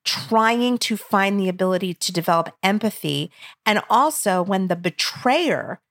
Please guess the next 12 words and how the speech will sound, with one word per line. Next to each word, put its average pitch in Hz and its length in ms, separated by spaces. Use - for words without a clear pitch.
refuses 220 920
to - 120
take - 460
the 240 80
necessary 175 720
responsibility 165 1160
for 202 100
what 180 260
they 185 120
have 170 320
done, 175 380
to - 180